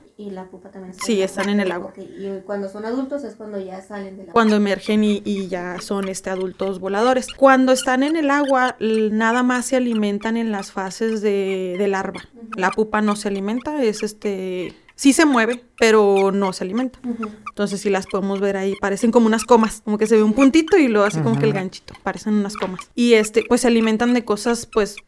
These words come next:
Speaker 2: de las croquetas de los perros o lo que haya en el recipiente, de cualquier cosa.
Speaker 1: Cualquier materia orgánica que esté ahí, ¿no?
Speaker 2: Hay, por ejemplo, hay unos muy específicos, ¿no? Que se encuentran más en lugares donde hay es-, algas o microalgas.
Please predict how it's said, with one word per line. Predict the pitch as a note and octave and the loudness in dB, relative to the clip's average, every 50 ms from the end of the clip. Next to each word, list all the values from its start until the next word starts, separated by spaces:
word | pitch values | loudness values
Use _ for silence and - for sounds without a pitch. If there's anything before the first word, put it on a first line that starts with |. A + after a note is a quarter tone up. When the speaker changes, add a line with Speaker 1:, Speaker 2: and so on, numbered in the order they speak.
| _ _ _ _ | _ _ _ _
Speaker 2:
de | A3 A3+ | 4 4
las | G#3+ G3 F3 - | 4 4 0 -2
croquetas | - G#3+ G3+ G#3 G3 F#3+ - F#3+ F3 | -4 -4 -2 -2 -4 -6 -6 -8 -8
de | G3 F#3 | -8 -10
los | F#3 - | -10 -10
perros | - - A#3 B3 C4 C#4 C4+ C4 | -6 -4 -4 -2 -2 -2 0 2
o | B3 A3+ | 2 2
lo | A3+ G#3+ G#3 | 4 2 2
que | G#3 G#3 - G3 F#3+ F#3 | 0 -2 -4 -2 0 2
haya | F#3 F3 G3 G#3 A3+ B3+ C#4 | 2 2 2 0 0 -2 -2
en | D4 C#4+ - A#3+ A3 G#3+ | -4 -2 -2 0 0 0
el | G#3+ G3+ | 0 -2
recipiente, | G3 F#3+ F3+ - - - - G3 E3+ F3 - - _ _ _ _ _ | -4 -6 -10 -12 -14 -12 -10 -10 -10 -12 -16 -20 _ _ _ _ _
de | G3 F#3+ | -14 -14
cualquier | - - F#3+ F3+ - - F#3+ F#3+ | -10 -10 -12 -12 -8 -8 -10 -10
cosa. | - - F#3 - - - | -10 -14 -18 -18 -18 -16
Speaker 1:
Cualquier | - A3 A3 A3 A3+ A3 G#3 | -16 -14 -14 -8 -8 -8 -6
materia | A3 G#3+ G#3+ A3+ A3+ A3+ | -6 -8 -8 -6 -6 -6
orgánica | A3+ G#3+ G#3 G#3 G3+ G#3 G3+ | -6 -6 -6 -8 -8 -12 -14
que | - | -18
esté | - _ G3 G3 | -20 _ -14 -14
ahí, | F#3+ - F#3+ - - - - | -12 -12 -14 -16 -16 -18 -16
¿no? | - - | -2 2
Speaker 2:
Hay, | B3+ C4 - | 2 4 4
por | C#4+ C#4+ | 4 2
ejemplo, | C#4+ C#4 B3 A3 B3 B3 | 2 0 -2 0 2 2
hay | B3+ B3+ | 4 4
unos | B3 A#3+ A#3+ | 2 2 2
muy | A#3+ A#3 A#3 A#3 A#3 | 2 2 2 2 0
específicos, | A#3 A#3 - A3 G#3+ - D#4+ D#4+ E4 D4 - A3 G3+ | 0 -2 -4 -6 -2 -2 -2 -2 -2 -4 -2 -2 -2
¿no? | G#3+ A3+ | -2 -2
Que | - A3+ A3 | -2 -4 -4
se | - | -4
encuentran | G3+ F#3+ - F#3+ G3+ G#3 G#3+ A3 | -6 -4 -4 -4 -2 -2 -2 -2
más | G#3+ G#3 G#3 G#3 - | -2 -2 -4 -4 -4
en | G#3+ G#3+ | -4 -4
lugares | G#3+ G3+ F#3 F#3 F#3+ G3 G3 G3 | -2 -2 -4 -4 -4 -6 -6 -6
donde | G#3+ G#3 G#3 G3 F#3+ F#3 | -6 -6 -4 -4 -6 -6
hay | F3+ F3+ F#3 G3 | -6 -6 -4 -2
es-, | G3+ G3+ G3+ - - _ _ | -2 -4 -4 -8 -16 _ _
algas | - G3+ G#3 G#3 G#3 G3 G#3 G3+ F#3+ - - - - | -2 0 0 0 0 -2 -4 -8 -8 -12 -16 -8 -6
o | G#3+ G3+ | -4 -4
microalgas. | G3 F#3 - G3+ F#3+ F#3+ F#3+ G#3 A3+ B3+ C4+ - | -4 -6 -6 -4 -4 -2 -2 -2 -2 -2 -4 -6